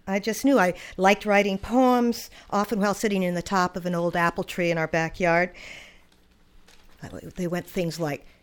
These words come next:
"We watched the sky with all our might in hopes I, we'd see a satellite. We missed the man-made moon in flight, but gained the glory of a starry night."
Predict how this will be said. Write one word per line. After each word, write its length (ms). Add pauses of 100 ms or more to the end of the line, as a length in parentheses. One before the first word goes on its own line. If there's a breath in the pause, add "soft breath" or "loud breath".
(360 soft breath)
"We 160
watched 400
the 80
sky 520
with 160
all 220
our 140
might 300
in 100
hopes 360
I, 220
we'd 220
see 280
a 60
satellite. 720
We 160 (240 loud breath)
missed 280
the 60
man-made 440
moon 220
in 120
flight, 280
but 140
gained 220
the 60
glory 280
of 80
a 40
starry 360
night." 300